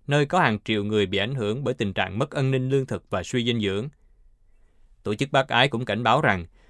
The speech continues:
tình hình nhân đạo toàn cầu sẽ tiếp tục xấu đi trừ khi có các biện pháp cần thiết sớm được thực hiện để giải quyết cuộc khủng hoảng này. Vì vậy, vào Ngày Nhân đạo Thế giới hai nghìn không trăm hai mươi hai,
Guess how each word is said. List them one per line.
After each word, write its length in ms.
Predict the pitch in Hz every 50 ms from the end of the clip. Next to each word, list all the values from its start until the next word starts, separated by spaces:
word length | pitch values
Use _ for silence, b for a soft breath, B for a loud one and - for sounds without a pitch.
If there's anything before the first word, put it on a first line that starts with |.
| - - -
tình 140 | 131 127 127
hình 160 | 123 117 123
nhân 200 | 143 170 170 156
đạo 160 | 120 107 104
toàn 280 | - 127 117 107 107 98
cầu 220 | - 110 107 104
sẽ 140 | - 117 117
tiếp 160 | - 123 - -
tục 120 | 117 95 -
xấu 240 | - - 135 160 175
đi 300 | 151 139 131 120 107 104 - - _ -
trừ 180 | 117 110 101
khi 220 | 90 - 131 123 117
có 120 | - 143
các 240 | 139 156 160 - -
biện 180 | 117 98 92 -
pháp 220 | 131 156 - -
cần 220 | - 107 98 87
thiết 240 | - - 147 190 - -
sớm 280 | - - 165 170 202 233
được 160 | 226 190 - _
thực 200 | - 113 - -
hiện 280 | - 113 101 101 104 110
để 80 | 107 117
giải 180 | 117 107 104
quyết 220 | 120 127 151 180 -
cuộc 180 | - 95 -
khủng 220 | - - 107 127 123
hoảng 180 | 92 104 131
này. 220 | 139 104 90 85 - - - _ _ _ _ _ _ _ _ - - - - - - - - - - -
Vì 160 | 117 110 101
vậy, 280 | 98 101 98 95 104 - _ _ _ _ - -
vào 160 | 120 117 117
Ngày 120 | 117 113 113
Nhân 220 | 131 156 160 147
đạo 140 | 123 98 95
Thế 120 | - 131 147
giới 240 | 147 143 151 190
hai 120 | 170 165 151
nghìn 180 | 147 120 98
không 200 | - - 131 127
trăm 160 | - 131 123 117
hai 140 | 127 123
mươi 120 | 123 120 113
hai, 300 | 117 113 110 107 101